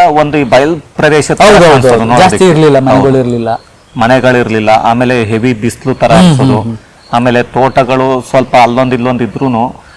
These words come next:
Speaker 1: ನೀರಾವರಿ ಮೇಲೆ ಅವ್ರು ಏನು ಮಾಡಕ್ ಆಗ್ತಿರ್ಲಿಲ್ಲ.
Speaker 2: ಅಲ್ಲಿ
Speaker 1: ಮಳೆ ಬಂದ್ರೇನೆ
Speaker 2: ಅಲ್ಲಿ
Speaker 1: ಮಾಡ್ಬೇಕು
Speaker 2: ತುಂಬಾ
Speaker 1: ಅನ್ನೋದು.
Speaker 2: ದಿವಸ ಇರ್ಲಿಲ್ಲ ಸರ್.
Speaker 1: ಹ್ಮ್.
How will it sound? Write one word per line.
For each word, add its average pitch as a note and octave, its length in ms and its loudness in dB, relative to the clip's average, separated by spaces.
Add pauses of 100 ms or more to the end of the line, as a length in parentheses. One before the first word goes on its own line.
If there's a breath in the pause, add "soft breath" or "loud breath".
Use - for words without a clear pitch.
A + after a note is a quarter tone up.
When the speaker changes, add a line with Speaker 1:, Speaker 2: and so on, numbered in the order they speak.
(160 loud breath)
Speaker 1:
ನೀರಾವರಿ D#3+ 600 2
ಮೇಲೆ D#3 200 0
ಅವ್ರು C#3+ 160 2
ಏನು C3+ 200 0
ಮಾಡಕ್ A#2 340 0
ಆಗ್ತಿರ್ಲಿಲ್ಲ. G2 640 -4
Speaker 2:
ಅಲ್ಲಿ A3 200 4
Speaker 1:
ಮಳೆ - 180 4
ಬಂದ್ರೇನೆ D3+ 380 0
Speaker 2:
ಅಲ್ಲಿ D#3 140 2
Speaker 1:
ಮಾಡ್ಬೇಕು E3+ 240 4
Speaker 2:
ತುಂಬಾ G3+ 120 0
Speaker 1:
ಅನ್ನೋದು. G3+ 240 2
Speaker 2:
ದಿವಸ F#3 160 -2
ಇರ್ಲಿಲ್ಲ D#3+ 360 0
ಸರ್. B2+ 320 -6
Speaker 1:
ಹ್ಮ್. G#2 260 -10